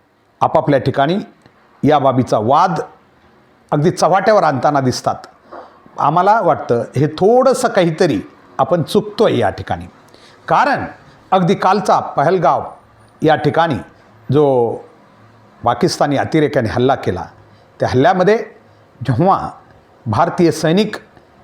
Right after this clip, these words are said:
या पर्यटकांपर्यंत पोहोचले, घाबरलेले पर्यटक अधिक घाबरले, तेव्हा त्यांना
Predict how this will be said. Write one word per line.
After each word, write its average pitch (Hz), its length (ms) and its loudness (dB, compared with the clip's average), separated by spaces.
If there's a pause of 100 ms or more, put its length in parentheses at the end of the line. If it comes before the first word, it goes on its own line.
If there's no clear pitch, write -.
(200)
या 135 360 2 (120)
पर्यटकांपर्यंत 151 720 0
पोहोचले, - 640 0 (380)
घाबरलेले 156 560 2
पर्यटक 156 500 0
अधिक 160 380 2
घाबरले, 151 460 2 (640)
तेव्हा 127 220 2
त्यांना 113 380 -2